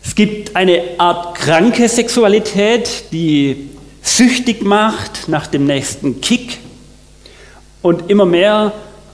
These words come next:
auch die Vernunft ausschaltet und nur noch emotional geleitet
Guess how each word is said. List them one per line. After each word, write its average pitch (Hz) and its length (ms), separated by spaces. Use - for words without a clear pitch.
auch 156 440
die - 60
Vernunft 233 560
ausschaltet 190 720
und 156 380
nur 175 200
noch 190 160
emotional 175 880
geleitet 185 920